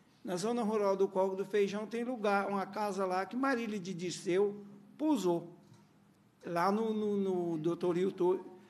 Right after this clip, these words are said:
é, na, na Fazenda Senzala. Então, nós temos um, Brumadinho tem um tu-, um turismo que ainda não tá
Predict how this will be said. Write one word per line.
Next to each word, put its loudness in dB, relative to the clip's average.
é, 2
na, -2
na -4
Fazenda -2
Senzala. -4
Então, 2
nós -2
temos 0
um, -2
Brumadinho 0
tem -2
um 0
tu-, -8
um -2
turismo -2
que -4
ainda 0
não -2
tá 0